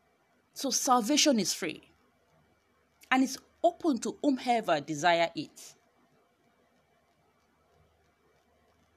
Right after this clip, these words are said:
God has given us the free will to choose between life and death, light or darkness.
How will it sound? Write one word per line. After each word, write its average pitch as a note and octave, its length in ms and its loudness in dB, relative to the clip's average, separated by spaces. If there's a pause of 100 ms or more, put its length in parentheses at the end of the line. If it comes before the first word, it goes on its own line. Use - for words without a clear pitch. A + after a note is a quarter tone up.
(140)
God B3+ 220 -2
has G#3 180 -2
given A3 280 0
us - 360 -4
the G#3 80 -4
free D#4 300 0
will F3 320 -4 (600)
to C#4+ 100 -2
choose C4 580 -4 (460)
between A#3+ 420 0
life B3 680 -2 (720)
and G#3+ 220 0
death, C#4+ 440 0 (1000)
light D#4 380 0
or F#3 80 0
darkness. E3+ 640 -4